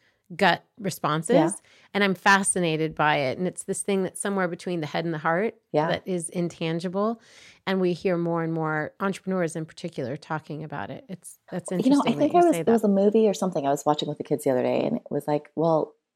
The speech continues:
Speaker 2: answer however your gut feels. And if you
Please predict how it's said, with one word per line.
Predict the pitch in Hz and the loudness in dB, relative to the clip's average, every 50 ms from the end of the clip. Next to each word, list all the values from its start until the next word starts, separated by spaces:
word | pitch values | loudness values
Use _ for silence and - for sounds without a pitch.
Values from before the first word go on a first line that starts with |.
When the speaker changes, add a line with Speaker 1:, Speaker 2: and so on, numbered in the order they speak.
| _ _ _ _ _ _ _ _ _ - - 226 | _ _ _ _ _ _ _ _ _ 0 4 6
Speaker 2:
answer | 196 226 269 - 147 - - - | 6 6 6 6 6 6 6 4
however | - 151 147 156 160 160 | 4 4 4 4 4 4
your | 151 139 131 | 4 4 6
gut | - 147 - - | 6 4 4 4
feels. | - 113 - - 156 170 - _ _ _ _ _ _ _ _ _ _ - - | 2 2 4 4 2 0 -2 _ _ _ _ _ _ _ _ _ _ 0 2
And | 160 156 147 147 147 - - | 4 6 6 4 2 4 6
if | - 151 147 - - | 4 4 4 2 2
you | 151 160 170 175 175 175 180 180 180 175 180 - | 6 10 10 12 12 12 10 10 8 6 4 -2